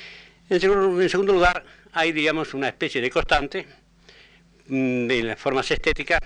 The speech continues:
que responden a una cultura común, una cultura de la ma-, de la mayor, diríamos, parte de la población.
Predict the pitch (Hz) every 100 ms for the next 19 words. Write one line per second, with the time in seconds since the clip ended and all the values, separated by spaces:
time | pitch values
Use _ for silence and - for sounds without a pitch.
0 | - - - - - _ - 180 175 170
1 | 165 170 156 143 - 131 117 143 131 127
2 | 139 110 82 73 _ _ _ 120 107 113
3 | 120 151 135 123 127 120 120 127 117 104
4 | 110 107 104 135 131 98 110 110 - 117
5 | - 104 107 95 - 90